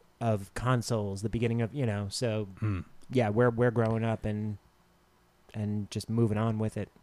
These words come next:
Speaker 2: Could you imagine how easy, like, let's say, not us specifically, but people that end up in nursing homes,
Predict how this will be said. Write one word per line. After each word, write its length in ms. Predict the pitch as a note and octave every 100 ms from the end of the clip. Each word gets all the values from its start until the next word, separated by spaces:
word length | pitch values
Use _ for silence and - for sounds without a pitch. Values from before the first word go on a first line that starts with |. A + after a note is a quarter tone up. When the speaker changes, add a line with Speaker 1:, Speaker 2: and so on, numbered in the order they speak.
| _
Speaker 2:
Could 140 | - B2+
you 40 | D3
imagine 360 | C3+ B2+ C3
how 160 | B2+ G#2+
easy, 440 | A2+ A2 A2+ A#2+
like, 240 | G#2+ G2+ -
let's 180 | G#2+ -
say, 420 | A2+ G#2 G2+ G#2 B2
not 220 | A#2 - A2+
us 160 | A2
specifically, 540 | - G#2 A2 G#2 A2+ G#2+
but 240 | G#2+ G2+ - - -
people 260 | - A#2+ B2
that 140 | A2+
end 160 | A2+ A#2
up 160 | A2 A2
in 140 | G#2
nursing 320 | G2+ G2 A2
homes, 420 | G#2+ A#2+ A#2+ A#2+